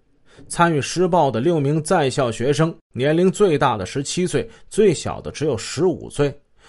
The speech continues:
据了解，就在案发当晚，王密一看闹出人命，连夜带人仔细刷洗了宿舍内的血迹，并将吕光擦血的毛巾扔掉，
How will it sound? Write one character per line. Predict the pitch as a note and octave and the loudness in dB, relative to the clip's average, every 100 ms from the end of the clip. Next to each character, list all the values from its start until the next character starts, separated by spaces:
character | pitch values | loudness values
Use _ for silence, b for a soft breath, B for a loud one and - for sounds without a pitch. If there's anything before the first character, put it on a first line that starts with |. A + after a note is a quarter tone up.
| B B | B B
据 | A3 G3+ | 2 4
了 | C3+ F3+ | 4 2
解， | F#3 C#2 A1 - - | 0 -4 -12 -20 -6
就 | - G#3 D3+ | 4 4 4
在 | B2+ | 0
案 | B2 C#3+ | 0 -2
发 | B2+ D#3 | -2 -2
当 | D#3+ F3+ | 0 -2
晚， | A2 G1+ F2 _ _ - | -4 -8 -16 _ _ -4
王 | A#2+ E3+ | 0 2
密 | G3 B2+ | 0 -2
一 | D3+ | -4
看 | - D#3+ - | -4 -4 -6
闹 | A2 D#3+ C3 | -4 -2 -2
出 | - C#3+ | -2 -2
人 | C3 | 0
命， | F3+ D#3+ - B B B | 2 0 -4 B B B
连 | - C#3 F#3+ A3 | -4 2 4 4
夜 | F#3+ C3+ | 2 2
带 | D3 | 2
人 | A2+ B2+ D3+ - | 2 -2 -6 -10
仔 | B2 A2+ A2+ | -6 -2 -2
细 | A2 F#3+ B2+ B | -2 -2 -4 B
刷 | - - C3 A#2+ | -10 -4 -2 -2
洗 | - C2 | -6 -10
了 | D2 | -10
宿 | - G#3+ C#3+ | -8 -4 -4
舍 | - B2+ | -2 -4
内 | B2 A2+ | -2 -4
的 | G2+ | -4
血 | C#3 A#2+ | -4 -4
迹， | B2+ A2 - _ | -4 -8 -12 _
并 | - A#3 A3 | 0 2 4
将 | F#3+ G#3+ F#3 | 4 4 2
吕 | G#2 G2 | 0 -2
光 | D3 F3 F#3 C3+ | 4 4 2 -4
擦 | - G3 G3+ G#3 | -6 0 2 2
血 | - G2+ D#2+ | 0 -6 -8
的 | F2 | -8
毛 | F#2+ A#2+ F3 | -4 0 0
巾 | D#3 E3+ | 2 0
扔 | E3+ F3+ F3+ | 2 2 2
掉， | E3+ A2 | 2 0